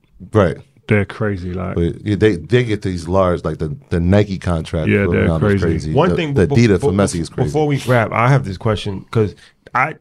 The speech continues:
Speaker 3: I took a liking to Neymar, um, and I was following his career. And I remember when he signed some deal, it was crazy, and they had to pay, like, twenty million
Speaker 1: Oh,
Speaker 3: euros.
Speaker 1: the transfer fees.
Speaker 3: Transfer fee. What is the tran-, like, what's that? Can you explain that?
Speaker 2: So, like, in England, say a player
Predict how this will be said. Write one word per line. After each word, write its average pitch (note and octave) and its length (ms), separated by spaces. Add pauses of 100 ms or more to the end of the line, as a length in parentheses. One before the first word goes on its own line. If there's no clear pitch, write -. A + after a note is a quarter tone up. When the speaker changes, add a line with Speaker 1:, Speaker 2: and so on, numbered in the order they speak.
Speaker 3:
I B2 180
took C3+ 280
a C#3 40
liking B2+ 320
to G2 60
Neymar, G#2 560 (180)
um, G#2+ 420
and A#2 120
I A2 80
was A2+ 160
following B2 400
his A2+ 180
career. G#2 540 (560)
And A#2 180
I A#2 40
remember D3 260
when C3 180
he C#3 80
signed C3 540
some D3+ 260
deal, G#2 240
it A2+ 100
was G#2+ 180
crazy, C3 360
and G#2+ 80
they A#2+ 60
had C3 140
to G#2 60
pay, B2 180
like, G2+ 260
twenty A#2+ 460
million A2+ 460 (120)
Speaker 1:
Oh, A#2 80
Speaker 3:
euros. A2 240
Speaker 1:
the - 60
transfer G#2 320
fees. D#2+ 260
Speaker 3:
Transfer C3+ 300
fee. G2+ 260 (240)
What G#3 160
is B3+ 140
the C3 80
tran-, C3+ 420
like, A#2 220
what's C#3+ 320
that? A#2 200
Can B2 80
you D3+ 80
explain C3+ 300
that? C#3 180 (460)
Speaker 2:
So, C3 160
like, B2+ 160
in D#3 160
England, A2+ 480 (640)
say C#3 440
a A#2 140
player A#2 500